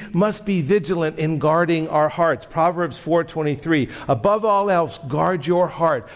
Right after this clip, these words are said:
for it is the wellspring of life." And if we do not, we will be swayed by Paul,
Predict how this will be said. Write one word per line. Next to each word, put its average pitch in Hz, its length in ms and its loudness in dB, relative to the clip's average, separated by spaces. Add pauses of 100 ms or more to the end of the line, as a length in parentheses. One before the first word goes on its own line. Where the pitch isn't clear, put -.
for 147 200 0
it 175 220 0
is 165 240 0
the 147 100 0
wellspring 120 1000 -2 (260)
of 120 160 0
life." 117 540 -2 (420)
And 143 100 2
if 147 120 -2
we 175 100 2
do 208 160 2
not, 190 520 0 (220)
we 170 240 2
will 202 160 2
be 147 160 0
swayed 165 640 0
by 135 160 2
Paul, 147 540 2